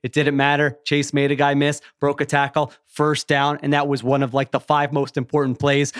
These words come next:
uh, in the entire game. You mentioned, I'm looking at this N F C Championship game, and I always, uh, I always talk about it as the armpit test. I want the,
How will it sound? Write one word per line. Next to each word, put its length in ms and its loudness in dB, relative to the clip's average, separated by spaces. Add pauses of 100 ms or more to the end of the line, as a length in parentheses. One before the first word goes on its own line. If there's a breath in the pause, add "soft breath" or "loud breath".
(160 loud breath)
uh, 300 2 (140)
in 160 0
the 140 2
entire 440 0
game. 220 0
You 140 2
mentioned, 340 0
I'm 160 0
looking 300 0
at 140 -2
this 160 -2 (240 loud breath)
N 120 4
F 120 2
C 140 0
Championship 640 0
game, 260 0 (180 loud breath)
and 100 2
I 140 4
always, 300 0
uh, 40 4
I 260 2
always 200 0
talk 240 -2
about 260 0
it 400 -6
as 360 -2
the 180 -2
armpit 480 0
test. 460 -2
I 160 2
want 320 -2
the, 260 0